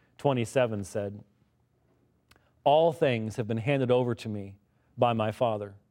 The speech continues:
and no one knows the Son except the Father, nor does anyone know the Father except the Son, and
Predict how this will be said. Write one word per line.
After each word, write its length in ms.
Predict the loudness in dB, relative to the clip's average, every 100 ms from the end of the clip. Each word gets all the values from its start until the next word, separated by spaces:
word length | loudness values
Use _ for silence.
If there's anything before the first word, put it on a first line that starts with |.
| _ _ _ _ _ -2
and 280 | 0 2 2
no 220 | 4 4
one 300 | 4 2 2
knows 320 | 2 2 0
the 100 | -4
Son 520 | -4 -2 -2 -4 -12 -18 _ _ _
except 420 | -2 0 0 0
the 80 | -2
Father, 420 | 0 2 4 2 4
nor 220 | 4 4
does 180 | 2 0
anyone 400 | 0 2 2 2
know 160 | 4 4
the 120 | 0
Father 480 | 2 2 4 4 2
except 420 | 0 0 -2 0
the 80 | -6
Son, 500 | -2 0 2 0 -2 -10 -20 -4
and 220 | -2 -2